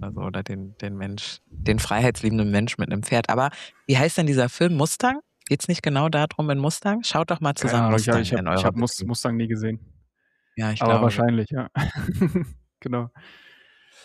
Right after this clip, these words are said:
Speaker 1: Ja,
Speaker 2: Äh,
Speaker 1: genau.
Speaker 2: ja, vermutlich. Keine, aber in, in so ziemlich jedem Pferdefilm ging's immer um das Pferd braucht Wiese. <laughs> Braucht Platz zu laufen.
Speaker 1: Ja.
Speaker 2: Und so weiter. Ja, und, äh,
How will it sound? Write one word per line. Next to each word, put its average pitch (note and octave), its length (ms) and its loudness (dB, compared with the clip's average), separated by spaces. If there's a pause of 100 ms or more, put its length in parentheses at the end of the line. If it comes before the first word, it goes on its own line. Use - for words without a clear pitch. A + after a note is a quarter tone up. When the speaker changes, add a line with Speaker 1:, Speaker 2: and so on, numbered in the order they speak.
(240)
Speaker 1:
Ja, G#2 220 0
Speaker 2:
Äh, G#2+ 300 2
Speaker 1:
genau. - 20 -2
Speaker 2:
ja, C3 160 4
vermutlich. A#2+ 540 -2
Keine, A2+ 240 -4
aber A2+ 240 2
in, C3 160 2
in C3+ 160 2
so B2+ 80 4
ziemlich C3 340 4
jedem B2+ 260 6
Pferdefilm A2 500 4
ging's G#2+ 220 2
immer A2 260 2
um A2 360 -6 (600)
das B2+ 140 0
Pferd C#3 240 4
braucht B2+ 280 4
Wiese. A2 460 6 (120)
<laughs> - 1600 -8
Braucht B2+ 320 -2
Platz - 240 -2
zu C3+ 80 0
laufen. A2+ 480 0 (840)
Speaker 1:
Ja. G#2+ 120 -4
Speaker 2:
Und A2 140 0
so G#2+ 120 -2
weiter. G#2+ 380 0
Ja, A3+ 140 2
und, A#2+ 360 -2
äh, A#2 180 0